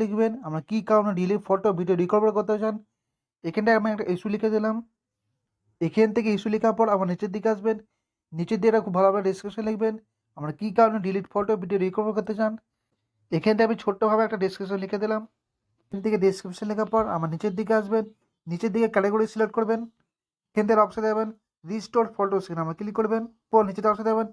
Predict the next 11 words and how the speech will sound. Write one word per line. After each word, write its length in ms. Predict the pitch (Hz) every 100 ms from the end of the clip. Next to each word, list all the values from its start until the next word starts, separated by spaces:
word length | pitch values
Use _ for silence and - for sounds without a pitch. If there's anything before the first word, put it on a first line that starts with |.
| _ 160
নেক্সট, 240 | 196 214 208
এখানে 140 | 180 165
আমরা 100 | 170
ক্লিক 160 | 214 226
করবেন। 220 | 214 220 220 _ -
এখান 200 | 175 226 226
থেকে 120 | 226 226
এবার 120 | 214
নিচের 200 | 190 220 214
দিকে 140 | 214 226
আসবেন, 240 | 202 226